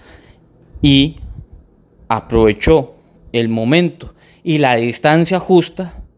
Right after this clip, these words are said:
en la cual se acercó Medusa hacia él y pudo atacarla. La atacó y directamente le cortó la cabeza.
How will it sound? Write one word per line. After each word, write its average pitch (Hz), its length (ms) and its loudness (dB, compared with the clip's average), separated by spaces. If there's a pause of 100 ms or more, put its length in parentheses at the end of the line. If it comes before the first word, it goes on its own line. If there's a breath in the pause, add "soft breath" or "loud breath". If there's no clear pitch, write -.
(1400 soft breath)
en 123 100 0
la 113 140 0
cual 151 300 2
se - 80 -10
acercó 127 480 -4
Medusa 165 560 -4
hacia 170 260 2
él 156 260 0 (280)
y 202 160 -4
pudo 127 320 -2
atacarla. - 640 -18 (1080)
La 117 140 2
atacó 190 680 0
y 151 60 -2
directamente 127 600 -2
le 131 100 -8
cortó 110 340 -10
la 113 140 -2
cabeza. - 500 -14